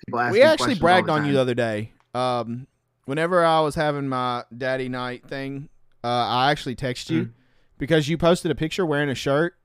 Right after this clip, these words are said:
Speaker 2: and it's a show, that, a movie that I've watched multiple times, and it's one of my buddy's favorite movies.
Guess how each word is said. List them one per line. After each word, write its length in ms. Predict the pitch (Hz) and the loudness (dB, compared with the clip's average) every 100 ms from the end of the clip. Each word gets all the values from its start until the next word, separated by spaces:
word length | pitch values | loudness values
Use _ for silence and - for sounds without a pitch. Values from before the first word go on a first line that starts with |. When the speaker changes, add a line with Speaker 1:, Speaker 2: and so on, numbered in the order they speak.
| - | -8
Speaker 2:
and 240 | 127 127 127 | -4 -2 -2
it's 200 | 120 135 | -4 -6
a 40 | |
show, 340 | - 147 143 135 | -2 2 2 2
that, 200 | 127 131 | 0 -2
a 60 | |
movie 280 | 131 143 143 | 0 0 0
that 120 | 120 | -2
I've 220 | 110 127 | -2 -2
watched 440 | 123 123 131 - - | 0 0 0 -2 -6
multiple 320 | 135 139 135 | -4 -4 -6
times, 440 | 151 143 147 - - | -4 -4 -4 -8 -8
and 120 | 131 | -6
it's 200 | 123 113 | -4 -6
one 100 | 131 | -4
of 60 | 131 | -2
my 100 | 117 | -2
buddy's 300 | 120 123 113 | -2 -2 -4
favorite 280 | 131 131 147 | -4 -4 -4
movies. 380 | 147 156 - | -2 -2 -6